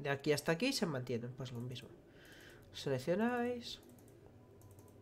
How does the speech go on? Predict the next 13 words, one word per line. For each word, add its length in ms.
Este 260
creo 180
que 80
no 80
se 140
mantenía, 520
¿verdad? 300
No, 160
este 240
no 80
se 120
mantiene. 380
Vale, 220